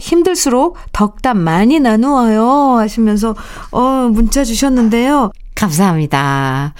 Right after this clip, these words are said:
치킨 세트 보내드릴게요. 어, 요즘도, 아, 이번 설에도 그래도, 어, 북적이고 하겠죠?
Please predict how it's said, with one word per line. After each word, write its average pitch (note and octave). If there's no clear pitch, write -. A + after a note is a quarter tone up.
치킨 G#4+
세트 C#4+
보내드릴게요. F3+
어, F3+
요즘도, G#3+
아, F3+
이번 G#3
설에도 B3
그래도, G#3+
어, D3+
북적이고 D3
하겠죠? A#3